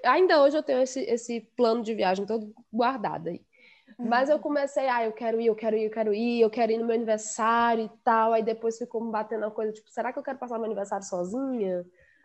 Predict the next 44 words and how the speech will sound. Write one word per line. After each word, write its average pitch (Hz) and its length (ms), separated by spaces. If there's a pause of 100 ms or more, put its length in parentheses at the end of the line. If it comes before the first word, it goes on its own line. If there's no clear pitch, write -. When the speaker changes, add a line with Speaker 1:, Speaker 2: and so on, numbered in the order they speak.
(160)
Speaker 1:
Né? 196 240
Mas 226 320 (100)
vamos 240 260
aqui 254 320
e 247 40
tal. 233 220 (760)
E 294 100
aí, 254 640
chegou 262 540
às 247 180
minhas 190 280
mãos, 196 240
porque 190 220
literalmente 202 840
chegou 170 240
às 165 120
minhas 160 240
mãos, 190 360 (680)
o 208 140
amigo 202 320
meu 180 180
que 190 140
eu, 180 80
que - 120
eu 180 120
já 175 100
tinha 185 140
comentado 185 480
com 196 140
ele, 214 320
né, 196 140
que 214 120
eu, 180 360
que 190 100
eu 175 140
queria 185 420
ir 247 200
pro 214 100
Peru, 220 340
e 240 40
ele 226 100
disse 226 120
assim, 233 120
"Thalita, 226 460